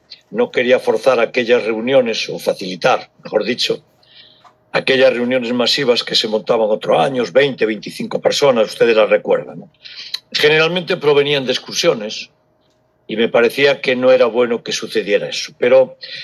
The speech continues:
es cierto que el verano también hizo que esas excursiones no vinieran. Entonces, sobre la marcha fuimos viendo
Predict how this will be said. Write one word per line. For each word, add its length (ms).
es 160
cierto 420
que 80
el 80
verano 340
también 240
hizo 200
que 120
esas 180
excursiones 480
no 100
vinieran. 360
Entonces, 300
sobre 180
la 100
marcha 300
fuimos 420
viendo 460